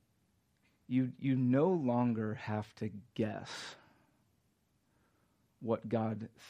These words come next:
thinks about you or says to you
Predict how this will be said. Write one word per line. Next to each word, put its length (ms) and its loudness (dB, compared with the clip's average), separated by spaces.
thinks 320 2
about 400 -6
you 360 -10
or 160 -2
says 500 0
to 140 -8
you 380 -8